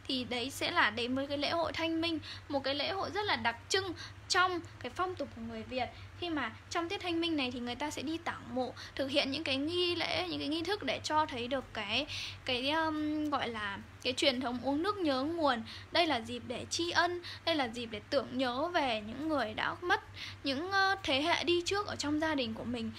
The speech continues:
từ đó có sự gắn kết giữa các thành viên trong gia đình hơn. Thì tiết thanh minh này thì được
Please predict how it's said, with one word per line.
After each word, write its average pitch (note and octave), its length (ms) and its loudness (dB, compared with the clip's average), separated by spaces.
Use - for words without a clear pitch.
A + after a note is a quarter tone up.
từ B3+ 160 2
đó A3+ 200 2
có B3+ 120 -2
sự B3 220 -4
gắn C4 260 0
kết G#4 200 2
giữa - 80 -6
các G4+ 180 0
thành B3+ 240 -2
viên D#4 180 0
trong D4+ 220 -2
gia D4 120 0
đình B3 220 -2
hơn. D4+ 280 4
Thì C#4+ 300 0
tiết A4+ 180 6
thanh F4+ 260 0
minh F4+ 200 2
này A#3+ 220 2
thì A3 100 -4
được A#3 200 -4